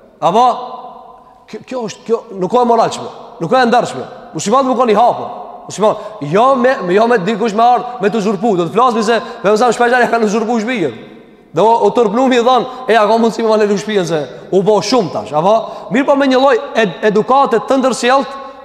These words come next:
muslimani duhet me pas, duhet me pas zemrën, zemrën e gjan. Pastaj ka thënë alayhi salatu wassalam, ndërsa misafirlloku është tre ditë. Po, nëse do me rrok misafirllokun, tre ditë e tre natë, maje. Tre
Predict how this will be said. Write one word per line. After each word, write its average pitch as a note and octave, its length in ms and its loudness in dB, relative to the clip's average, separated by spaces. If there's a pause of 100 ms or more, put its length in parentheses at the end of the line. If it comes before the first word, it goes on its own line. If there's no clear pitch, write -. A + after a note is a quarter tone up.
muslimani A3 360 -2
duhet B3+ 140 2
me F#3 60 -2
pas, A#3+ 220 2 (340)
duhet G3+ 160 2
me F#3 60 -2
pas G#3 180 2
zemrën, G#3+ 360 2 (280)
zemrën F#3 300 2
e - 20 2
gjan. D3 240 0
Pastaj F3 320 0
ka F3+ 80 2
thënë F#3 220 2
alayhi F#3 160 0
salatu F#3 340 0
wassalam, A3 460 0 (320)
ndërsa F#3 400 0
misafirlloku F#3 720 2
është - 100 -6
tre G3+ 120 2 (100)
ditë. - 220 -8 (520)
Po, C#3+ 160 -8
nëse C3 220 -8 (100)
do G3+ 120 4 (360)
me C#3+ 140 2 (100)
rrok E3+ 320 0
misafirllokun, D3+ 720 -2 (560)
tre E3 160 0
ditë D#3 160 -6
e C#3+ 80 -8
tre C#3 160 -6
natë, - 240 -16 (160)
maje. A2+ 300 -4 (720)
Tre F3 220 -2